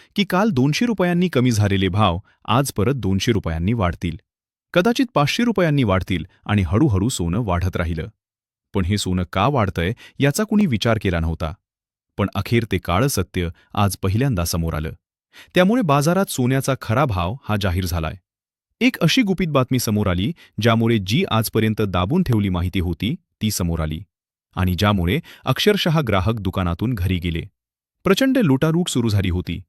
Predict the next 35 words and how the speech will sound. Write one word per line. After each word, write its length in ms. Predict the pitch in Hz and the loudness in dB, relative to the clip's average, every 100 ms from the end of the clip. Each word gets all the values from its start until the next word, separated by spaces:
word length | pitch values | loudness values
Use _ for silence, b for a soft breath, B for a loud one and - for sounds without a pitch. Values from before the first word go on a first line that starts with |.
| _ _ - | _ _ -6
ज्यामुळे 380 | 98 98 101 104 | -2 0 0 -2
संपूर्ण 440 | 110 98 135 135 | -2 -2 0 0
बाजारात 540 | 87 87 90 87 123 - | 0 -2 0 0 -2 0
आज 220 | 107 104 | 0 0
अचानक 460 | - 98 135 101 - | -2 -2 0 -2 -2
उलथापालथ 480 | 107 98 98 87 85 | -4 -2 -2 -2 -2
झाली. 300 | 80 82 73 - _ _ _ _ - | -2 -4 -6 -12 _ _ _ _ 0
मग 140 | 226 | 2
नेमका 360 | 185 185 190 269 | 4 2 2 0
सोन्याचा 460 | - 180 185 190 | 2 2 2 0
आजचा 320 | 180 117 - 147 | 0 0 -2 -4
खरा 240 | - - 104 | 0 0 2
भाव 200 | 98 131 | 0 0
काय 280 | 123 101 | 0 0
आहे? 100 | 80 85 _ _ _ _ - | 0 -6 _ _ _ _ 0
अठरा 260 | 156 202 247 | 2 2 2
कॅरेट 260 | 202 180 180 | 2 0 0
सोन्याचे 480 | 135 120 123 127 131 | 0 2 0 0 0
आज 220 | 107 110 - | 0 -2 -2
खरे 240 | 107 127 | 0 0
ओरिजिनल 440 | - 104 95 104 95 | 0 0 2 0 0
दर 200 | 87 113 | 0 -2
नेमके 340 | 92 90 - | 0 0 -2
काय 240 | 95 87 85 | -2 -2 -2
आहेत? 220 | 78 80 - _ _ _ _ - | -2 -6 -8 _ _ _ _ 0
चोवीस 340 | 185 196 269 | 2 4 2
कॅरेटचा 420 | - 190 180 - 180 | 2 2 2 0 0
शुद्ध 300 | - 156 151 | 2 2 2
सोन्याचा 540 | 139 110 98 92 95 151 b b | 2 2 0 0 -2 -2 b b
एकदम 300 | 147 151 196 | -2 0 2
सत्य 380 | 220 131 - 110 135 - | 0 -2 -2 -2 0 -2
एकशे 280 | 139 - | 0 0
टक्के 340 | 226 135 - 147 | -2 -2 -2 -2
अचूक 240 | 113 - 117 | -2 -2 -2
भाव 240 | 87 92 | -2 -2